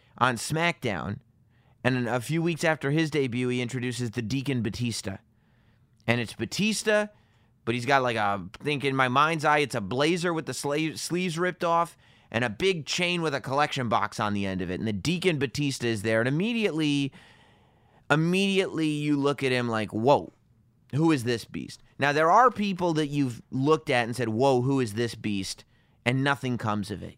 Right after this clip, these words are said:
you know? That initial, "You have my attention," is not an instant recipe for success. But I think that we as fans got to watch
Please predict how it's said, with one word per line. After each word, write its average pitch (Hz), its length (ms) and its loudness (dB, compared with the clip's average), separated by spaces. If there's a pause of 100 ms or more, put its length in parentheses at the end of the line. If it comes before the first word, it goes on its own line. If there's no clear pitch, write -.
(100)
you 107 140 -4
know? 101 280 -4 (140)
That 160 220 6
initial, 143 800 0 (140)
"You 113 160 0
have 123 240 2
my 117 160 2
attention," 120 600 -2 (260)
is 117 200 -2
not 151 160 6
an 156 80 0
instant 151 480 -2
recipe 123 440 -2
for 117 200 -4
success. 107 640 -6 (360)
But 127 120 4
I 135 80 4
think 160 260 -2
that 156 180 -2
we 151 280 0
as 160 160 -2
fans 147 340 -4
got 139 240 2
to 139 120 -2
watch 127 600 0